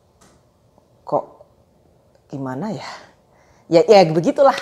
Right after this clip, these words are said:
Ketika kita menjadikan sesuatu itu, benda mati atau makhluk hidup sekalipun, sebagai alasan kita kenapa hidup, dan ketika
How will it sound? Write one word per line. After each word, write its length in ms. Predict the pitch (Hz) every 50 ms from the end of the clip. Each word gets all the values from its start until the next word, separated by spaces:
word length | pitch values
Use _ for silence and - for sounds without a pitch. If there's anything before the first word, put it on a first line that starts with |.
| - - - - - - _
Ketika 240 | - 175 196 190 180
kita 160 | 165 175 -
menjadikan 560 | 180 180 170 156 143 135 143 - 143 131 123 120
sesuatu 1200 | - 151 127 - 139 135 131 131 131 - - - _ _ - 180 156 127 120 127 151 - - -
itu, 800 | 151 135 - _ _ _ _ - 131 123 123 127 127 127 127 - - - - - - - - - - - - - - - - - - - - - - - - - _ _ _ _ _ _ _ _ _ _ _ _ _ -
benda 240 | - 135 139 139 135
mati 320 | 160 185 247 240 - 185
atau 480 | 151 131 - 139 135 131 - - - - -
makhluk 240 | 156 156 151 147 147
hidup 160 | 147 156 143
sekalipun, 400 | - - - 165 165 180 - 160 143 139
sebagai 560 | - 156 147 147 147 139 147 143 143 151 -
alasan 400 | - 151 156 165 - - 139 139
kita 320 | - 202 - - 143 135 135 -
kenapa 240 | - 143 147 - -
hidup, 320 | 131 131 156 143 170 208 - - - - _ _ - - - - - - - - -
dan 160 | - 165 160
ketika 720 | 156 180 - 214 233 220 - - 160 127 127 - - -